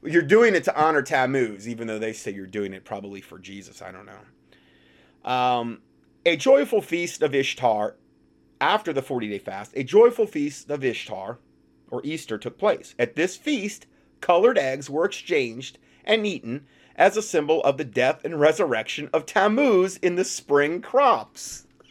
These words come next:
<laughs> Not the death and resurrection of Jesus Christ. What do colored eggs have to do and rabbits have to do with Jesus Christ? Well, it has nothing to do. It was the, it was about the birth,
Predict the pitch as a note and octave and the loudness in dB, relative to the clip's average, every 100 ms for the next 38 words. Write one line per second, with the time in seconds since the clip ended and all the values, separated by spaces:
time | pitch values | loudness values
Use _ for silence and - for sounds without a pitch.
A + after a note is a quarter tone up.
0 | _ _ _ - F#4+ A3+ A3+ C#4 - - | _ _ _ -2 0 4 6 4 2 -4
1 | A#3 G3+ A3+ A3+ G#3 G#3+ G3 G3+ G3 - | -4 4 4 4 4 4 6 4 4 4
2 | F3+ D3+ F3 D3+ D3+ - B3+ D#4 E3+ F3 | -4 0 -2 -2 -6 -2 2 4 6 4
3 | G#3+ - - - E3+ B3+ G4+ D#4 - B3+ | 0 -14 -20 -2 4 6 4 0 4 4
4 | C#4 B3+ G#3+ A3 F#3 - F#3 F#3 E3+ D#3 | 6 4 6 6 4 2 2 2 0 6
5 | G3 D3+ C#3+ C#3+ _ _ _ - D#3+ D#3+ | 6 6 2 -4 _ _ _ -2 0 2
6 | E3+ G3+ D#3 C#3+ - D#3 E3+ D#3+ C#3 D#3+ | 4 4 2 -2 2 4 4 0 0 2
7 | D3 D3 D3 C#3 D3 C#3+ B2+ B2 E3+ D3 | 2 -2 -4 4 4 4 -2 0 0 0
8 | C3+ - G#3 A#2 - C#3 C3+ C#3+ C#3 F3+ | -6 -4 -4 -4 -6 0 0 0 0 0
9 | F#3 B2+ A2 G#2+ A2+ A#2 A2+ A2 C3 C3 | 0 -4 -8 -8 -10 -10 -12 -6 -4 -4
10 | B2+ C3+ C3+ A2+ C#3+ E3+ | -2 -2 -2 -2 0 0